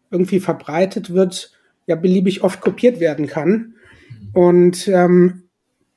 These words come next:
Speaker 1: die Blockchain-Technologie hat es jetzt das erste Mal geschafft,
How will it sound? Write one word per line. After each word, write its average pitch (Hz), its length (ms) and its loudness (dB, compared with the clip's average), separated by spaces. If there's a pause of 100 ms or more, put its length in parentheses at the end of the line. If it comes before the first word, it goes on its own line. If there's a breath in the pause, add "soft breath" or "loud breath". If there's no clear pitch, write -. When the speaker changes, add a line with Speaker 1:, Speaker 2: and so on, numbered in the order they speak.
Speaker 1:
die 175 260 0 (540)
Blockchain-Technologie 190 960 -2
hat 180 140 -8
es - 60 -16
jetzt - 220 -8
das 180 140 -10
erste 196 320 -8
Mal 175 180 -2
geschafft, - 640 -10